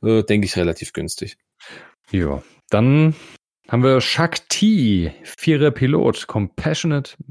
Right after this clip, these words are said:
Speaker 2: Mentor. Zu Beginn der Endphase darfst du beliebige Anzahl von Macht ausgeben, um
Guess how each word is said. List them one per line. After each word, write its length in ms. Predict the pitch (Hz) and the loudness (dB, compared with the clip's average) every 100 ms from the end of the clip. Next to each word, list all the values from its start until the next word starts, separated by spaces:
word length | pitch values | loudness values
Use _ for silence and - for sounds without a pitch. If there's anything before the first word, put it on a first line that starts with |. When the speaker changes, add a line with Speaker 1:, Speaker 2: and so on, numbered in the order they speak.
| - | -8
Speaker 2:
Mentor. 760 | 110 117 123 - 101 151 - _ _ - - - - _ _ _ _ | -4 -2 -2 -2 0 0 -4 _ _ -16 -14 -16 -20 _ _ _ _
Zu 200 | - 120 | -6 -2
Beginn 340 | 131 120 196 | 0 2 4
der 160 | 202 123 | 4 2
Endphase 840 | 151 170 - 113 95 92 87 87 82 | 2 0 -2 0 0 0 -2 -4 -2
darfst 420 | 104 113 - - | -2 -2 -4 -2
du 260 | 123 123 113 | 0 2 0
beliebige 480 | 113 135 170 143 | 0 2 2 0
Anzahl 400 | 120 156 151 135 | 0 0 0 0
von 340 | 120 120 110 - | 0 -2 -2 -4
Macht 520 | 113 113 156 - - - _ _ _ _ _ _ _ _ _ - | -4 -2 -4 -6 -14 -16 _ _ _ _ _ _ _ _ _ -4
ausgeben, 1200 | 127 165 - - - 104 98 117 151 175 185 | 0 0 -2 -6 -2 0 2 0 2 2 0
um 460 | 165 120 123 127 | -2 -2 0 0